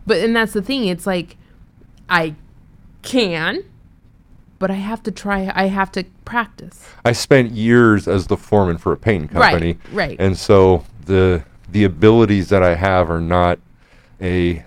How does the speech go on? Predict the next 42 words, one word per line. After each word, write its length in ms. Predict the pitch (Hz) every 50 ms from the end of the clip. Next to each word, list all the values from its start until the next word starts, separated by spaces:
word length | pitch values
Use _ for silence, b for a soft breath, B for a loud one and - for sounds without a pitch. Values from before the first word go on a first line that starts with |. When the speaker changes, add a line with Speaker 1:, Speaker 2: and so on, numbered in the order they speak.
| - - -
Speaker 2:
"Well, 180 | 98 98 98 92
let 100 | 92 95
me 80 | 92
just 200 | 80 92 - -
go 100 | 95 87
try 300 | 82 - - 98 95 95
this 260 | 90 87 87 85 -
and 120 | 92 90 87
then 140 | 87 85 82
do 260 | 76 110 117 110 95
it." 160 | 90 85 - - -
Speaker 1:
Right. 240 | 196 190 139 - -
Speaker 2:
They're 280 | - 107 107 101 98 87
years 680 | 92 87 95 95 95 104 104 107 107 107 101 87 76
of 100 | 92 82
experience 960 | 87 82 - - - - 107 101 95 95 92 90 87 82 - - - - - - -
in 440 | 98 92 90 85 82 82 80 73 -
Speaker 1:
Of 100 | - 87
this 40 | 92
Speaker 2:
Maryland, 460 | 98 98 92 90 85 82 87 87 87
Speaker 1:
one. 140 | 85 82 - _
Speaker 2:
you 120 | - 92 98
Speaker 1:
Yeah. 220 | 95 90 87 85
Speaker 2:
know, 120 | 82 87 82
of, 320 | 87 85 78 - - -
of, 300 | - 98 87 90 95 - 104
of 180 | 127 117 92
working 300 | 123 135 139 135 151 131
for 180 | 98 - 117 107
a 60 | 98
very 460 | 85 82 80 82 113 117 113 110 95
custom 520 | - - - 87 - - - 80 73 71 - - - - - _
painting 260 | - 98 92 78 67 65
company. 380 | - - - - 73 76 76
So 200 | 76 - 92 90 82
Speaker 1:
Right. 60 | - b b b b b b b b b b -
Speaker 2:
that 80 | 120 123
was 140 | 120 107 -
something 320 | - 113 101 - 95 90
I 80 | 90 85
did 180 | 85 87 80
master. 500 | 82 78 78 76 - - - 78 71 73